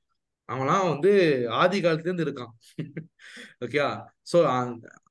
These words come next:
அ-, அதனால வந்து ஒரு பெரிய மலை கூட மோதுறது ஈஸி இல்ல. So, நீங்க சொன்ன விஷயம் வந்து எனக்கும் சரி, I'm sure நம்ம வட லண்டன் மெம்பர்ஸ்க்கும் வந்து கொஞ்சம் யோசிக்க வச்சிருக்கோம். Like,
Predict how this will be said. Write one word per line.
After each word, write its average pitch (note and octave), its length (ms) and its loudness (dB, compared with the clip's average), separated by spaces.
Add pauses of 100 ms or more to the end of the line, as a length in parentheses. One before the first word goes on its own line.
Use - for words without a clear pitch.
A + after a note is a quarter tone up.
அ-, B2 180 -2
அதனால D#3+ 320 2
வந்து D#3 460 0
ஒரு C3 160 -6
பெரிய D#3+ 260 0
மலை D#3+ 240 -2
கூட D#3 160 -4
மோதுறது D3 460 -4
ஈஸி D#3 280 -4
இல்ல. C3+ 540 -8
So, E3 480 -4
நீங்க D#3+ 220 -2
சொன்ன F#3 260 0
விஷயம் F#3 320 0
வந்து F3+ 160 -4
எனக்கும் F3+ 320 -2
சரி, D#3 220 -6
I'm C3+ 220 -6
sure F3 200 -2
நம்ம A#2 460 -12
வட C3 180 -6
லண்டன் D3+ 240 -4
மெம்பர்ஸ்க்கும் C#3+ 400 -8
வந்து C3+ 420 -6 (380)
கொஞ்சம் G3+ 320 0
யோசிக்க F3+ 380 0
வச்சிருக்கோம். C3 460 -2
Like, G#2+ 140 -8